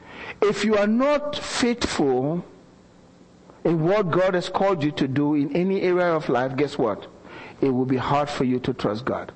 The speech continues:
Very hard. You can't help yourself. It is nothing you can do about it. You can read the word constantly. I've seen people, they know the scriptures,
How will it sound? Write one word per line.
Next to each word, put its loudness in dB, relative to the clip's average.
Very 0
hard. -4
You 0
can't -2
help -4
yourself. -2
It 2
is 2
nothing 2
you 0
can 2
do 2
about 0
it. -6
You 4
can 2
read 2
the 2
word 2
constantly. 2
I've 2
seen 0
people, -2
they 2
know 2
the -2
scriptures, -2